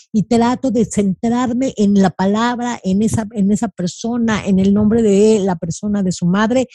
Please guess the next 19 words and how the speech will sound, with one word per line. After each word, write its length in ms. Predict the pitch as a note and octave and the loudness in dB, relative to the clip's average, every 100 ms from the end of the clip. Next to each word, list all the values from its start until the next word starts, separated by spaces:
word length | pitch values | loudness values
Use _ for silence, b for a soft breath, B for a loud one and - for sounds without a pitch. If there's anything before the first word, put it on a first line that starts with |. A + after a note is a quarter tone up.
| B B | B B
y 120 | - G#3+ | 2 4
la 60 | |
intención 920 | G#3 G3 F#3+ F3+ E3 - G#3 G3 F#3 - b b | 6 4 4 2 0 0 0 2 -2 -6 b b
que 140 | - F#3 | 0 0
para 280 | E3+ E3 - | 2 -2 -2
que, 280 | F3 E3+ | -2 0
por 180 | E3 F3 | -2 -2
la, 160 | F#3+ F3+ | -2 -2
según 400 | - F3+ A3 G3+ | 0 0 0 0
la, 140 | F#3 D#3+ _ - | -4 -8 _ -6
cada 280 | G3 F3+ - | -2 -2 -4
cosa 400 | F#3 F#3 E3+ - - | -4 -2 -4 -6 -12
que 140 | - E3+ | -4 -4
estén 320 | D3 F3+ F3 | 0 0 2
pidiendo. 600 | E3 D3+ D#3 D3+ D3 D#3 A#3+ | 2 2 2 2 -2 -6 0
Normalmente 540 | F#3 E3+ F3+ F3+ F3 | 2 2 2 0 -2
es 80 | - | -4
para 260 | F3+ E3+ E3 | -2 0 -2
salud, 480 | - F#3 F#3 B3+ | -2 0 2 2